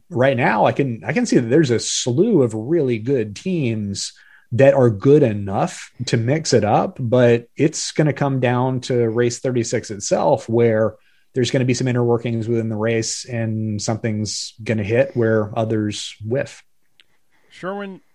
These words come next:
Speaker 2: uh, before we move on to this weekend's racing, we gotta talk a little bit of golf here, because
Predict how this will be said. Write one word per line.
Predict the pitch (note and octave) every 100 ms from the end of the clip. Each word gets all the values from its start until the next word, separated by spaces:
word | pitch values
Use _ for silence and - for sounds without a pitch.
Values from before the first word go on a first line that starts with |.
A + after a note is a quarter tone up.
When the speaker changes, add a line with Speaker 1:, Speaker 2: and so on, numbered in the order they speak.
| _
Speaker 2:
uh, | E3+ C#3+ C3+ C3 C3
before | C#3 B2+ - G#3+ A3+ A#2 G#2 _ _ _
we | C3
move | D3 D3 C#3
on | C#3 B2
to | B2 A2+ - _ B2+ A2+
this | E3+ - - _
weekend's | C3 G3 C#3+ A2 G#2
racing, | G#2+ G2+ - - _ _ _ _ _
we | D3
gotta | A3+ D3+
talk | - D#3+
a | B2+
little | A2+ C#3+ G#3 F3+
bit | B2 B2+ A2+ -
of | B2
golf | B2+ B2+ B2
here, | - G#2+ G2+ - C3
because | B2 - B2 A#2 G#2+